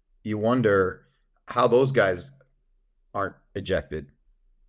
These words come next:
right? So it's, and I say this all the time when we talk about officiating, it's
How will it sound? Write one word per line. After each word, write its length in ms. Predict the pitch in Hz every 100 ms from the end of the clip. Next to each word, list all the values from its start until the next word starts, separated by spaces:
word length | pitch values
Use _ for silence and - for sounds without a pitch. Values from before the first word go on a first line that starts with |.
| _ _ _ -
right? 240 | 87 104 - _ _ _ _ -
So 540 | - 117 113 107 - -
it's, 320 | 127 131 - - _ _ _ _ _ _ 113
and 120 | 110
I 100 | 113
say 280 | - 156 170
this 200 | 156 139
all 140 | 135
the 80 | 131
time 300 | 135 117 117
when 100 | 107
we 80 | 98
talk 260 | 107 101
about 160 | 95 92
officiating, 580 | - 92 - 80 80 - _ _ _ _ _ _ _ _ _ _ _ _ _ _ _ _ _ _ -
it's 460 | 113 - - -